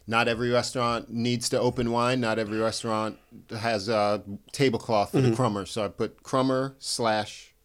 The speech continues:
Speaker 1: yeah.
Speaker 2: Okay. Uh, a rag.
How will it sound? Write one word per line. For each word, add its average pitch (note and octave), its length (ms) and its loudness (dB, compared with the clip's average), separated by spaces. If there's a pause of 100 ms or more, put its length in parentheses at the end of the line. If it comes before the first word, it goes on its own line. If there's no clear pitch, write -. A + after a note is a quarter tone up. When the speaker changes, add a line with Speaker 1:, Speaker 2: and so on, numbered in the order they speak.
(600)
Speaker 1:
yeah. A2 160 -4
Speaker 2:
Okay. C3 280 0 (920)
Uh, C3 220 6 (100)
a C#3 100 8
rag. C3 480 6